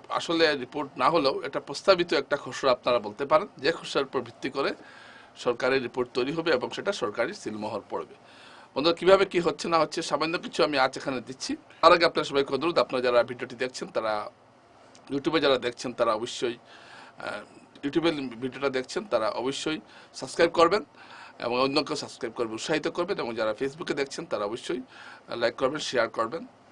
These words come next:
কারণ এই ভিডিওর বক্তব্যটা অত্যন্ত গুরুত্বপূর্ণ, বেশি দীর্ঘ ভিডিও হবে না এটা। আহ, তো কী হয়েছে, আহ, পুরো, আহ, এবারে যে ডিলিমিটেশনটা হচ্ছে এটা অনেকটা বিধানসভা ডিলিমিটেশনের মতোই হচ্ছে বা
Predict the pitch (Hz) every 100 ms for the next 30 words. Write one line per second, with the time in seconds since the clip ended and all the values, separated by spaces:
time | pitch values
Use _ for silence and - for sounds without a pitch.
0 | - _ - - - - - 127 160 240
1 | - - - 123 127 127 151 123 - 120
2 | 123 139 123 110 104 104 123 - - 165
3 | 190 110 127 120 120 139 127 127 131 139
4 | 143 147 - - - - - - - 95
5 | 92 92 - 127 - 220 247 311 285 -
6 | - - - - - 98 98 - 175 143
7 | 135 - 135 131 123 165 226 247 - 214
8 | 180 156 143 - 135 147 160 175 180 208
9 | 160 147 135 156 - 95 - - 165 156
10 | 196 - 208 - - - - - - 110
11 | 139 208 208 170 147 143 131 131 123 127
12 | 123 117 110 123 120 113 110 - 123 120
13 | 104